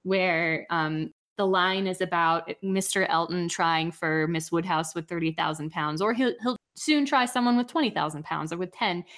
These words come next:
And it's a picture of Mister Elton holding an auctioneer's, uh, bidding sign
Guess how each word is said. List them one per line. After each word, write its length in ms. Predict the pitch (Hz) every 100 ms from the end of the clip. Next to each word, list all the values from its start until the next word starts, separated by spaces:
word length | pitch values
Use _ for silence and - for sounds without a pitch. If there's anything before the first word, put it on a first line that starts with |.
| - - -
And 120 | 208
it's 120 | 208
a 80 | 214
picture 240 | 233 233
of 80 | 214
Mister 240 | 196 196
Elton 320 | - 185 185 180
holding 400 | 190 185 185 170
an 180 | 170 165
auctioneer's, 880 | 160 160 - 190 180 180 165 160 - -
uh, 160 | 165 156
bidding 240 | 165 190
sign 460 | 214 220 226 240 269